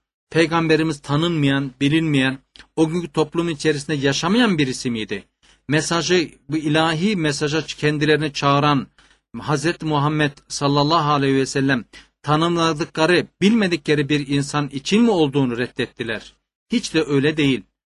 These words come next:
Çünkü o, yani Peygamberimiz, onların aralarında yaşayan, soylu bir aile içerisinde doğup büyüyen bir insandı. Temiz ve yüce bir karakteri vardı. Doğru, dürüst, namuslu,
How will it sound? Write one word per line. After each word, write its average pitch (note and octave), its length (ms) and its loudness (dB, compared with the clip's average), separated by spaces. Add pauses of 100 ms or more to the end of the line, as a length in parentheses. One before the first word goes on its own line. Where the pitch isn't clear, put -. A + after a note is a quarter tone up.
(160)
Çünkü C#3+ 480 0
o, F3+ 320 2 (140)
yani C#3 220 2 (160)
Peygamberimiz, C#3+ 880 0 (340)
onların D#3+ 520 2
aralarında C3 600 0
yaşayan, C3 600 -2 (340)
soylu G3 500 4
bir E3+ 220 4
aile D3+ 300 0
içerisinde C#3+ 500 -4
doğup C#3 400 0
büyüyen D#3+ 360 2
bir F3 100 4
insandı. A2 600 -4 (500)
Temiz F3 540 2
ve C#3+ 140 0
yüce D3+ 520 2
bir F3 120 2
karakteri C#3 640 2
vardı. A#2+ 400 -4 (760)
Doğru, E3+ 440 6
dürüst, E3 420 0
namuslu, D#3 640 2